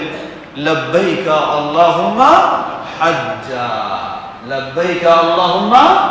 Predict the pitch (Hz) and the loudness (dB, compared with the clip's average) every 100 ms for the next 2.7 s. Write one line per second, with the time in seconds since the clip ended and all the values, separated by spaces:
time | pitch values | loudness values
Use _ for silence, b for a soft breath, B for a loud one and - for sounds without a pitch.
0 | - - - - - 165 139 123 - - | -4 -8 -12 -12 -6 -4 -4 -8 -12 -14
1 | - - - - - - - - - 180 | -16 -18 -20 -20 -20 -20 -20 -20 -6 -2
2 | 160 165 156 147 - 196 294 | 0 2 2 0 0 -2 -2